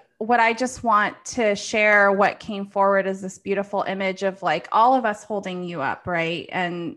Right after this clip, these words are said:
your community, but also underneath that with wings, Micaiah, George Floyd, they're also giving you voice.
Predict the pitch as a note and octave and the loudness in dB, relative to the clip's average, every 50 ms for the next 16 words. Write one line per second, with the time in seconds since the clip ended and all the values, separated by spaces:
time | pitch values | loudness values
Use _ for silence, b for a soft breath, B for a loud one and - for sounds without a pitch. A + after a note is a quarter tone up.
0 | _ - G3 F#3+ F3+ F3+ - G3+ F#3+ F#3 F#3 F#3 E3+ F3 E3+ F3+ B B B B | _ -6 -6 -6 -6 -6 -8 -10 -8 -8 -8 -8 -10 -10 -12 -12 B B B B
1 | B B _ A3+ A3 - G#3 G#3 A3 G#3+ - A3 - - G3+ G3+ G3+ G3+ G3+ G3 | B B _ -2 0 2 0 0 0 -2 -4 -4 -4 -4 -4 -4 -6 -6 -6 -6
2 | G3 G3+ G#3 - _ _ - F3+ F3 F3 E3+ E3+ E3+ - - - _ _ _ _ | -6 -8 -8 -12 _ _ -2 0 0 2 2 0 -2 -4 -6 -12 _ _ _ _
3 | _ _ _ _ _ _ G#3 A3 G#3 G#3+ - G3+ G3+ G3 F#3+ F3+ F3 F3 E3 E3+ | _ _ _ _ _ _ -4 -4 -2 -2 -2 -4 -4 -4 -4 -6 -6 -6 -8 -8
4 | E3+ F3+ F3+ F3+ - - - - - _ _ _ _ _ _ _ _ _ _ _ | -8 -10 -12 -12 -16 -20 -20 -20 -20 _ _ _ _ _ _ _ _ _ _ _
5 | _ _ G3+ G3 - - G3+ F#3+ F#3 F3+ F3+ F3 E3+ E3+ E3+ E3+ F3 F3+ F3+ - | _ _ -8 -8 -8 -4 -2 -2 0 0 0 0 0 0 0 0 -2 -4 -6 -10
6 | _ _ _ _ _ _ _ _ - G3+ F#3 F#3+ F#3+ - - - F3+ F3 D#3+ D#3+ | _ _ _ _ _ _ _ _ -4 -4 -4 -4 -4 -10 -8 -4 -2 0 0 0
7 | D#3 D3+ - G#3 G3 A#3 A#3 A#3 A3+ G3 - - G3 F#3+ - - G3 F3+ F3 D#3+ | -2 -6 -8 -6 -4 -2 0 2 0 0 0 0 -2 -2 -2 -6 -8 -6 -6 -6
8 | D3 D#3+ D#3+ D#3 D#3 C#3+ C#3+ - - G#2 F2 B1+ D#2 - G3+ - - - - - | -6 -4 -4 -4 -6 -6 -6 -4 -4 -4 -4 -4 -6 -10 -12 -14 -18 -20 -20 -20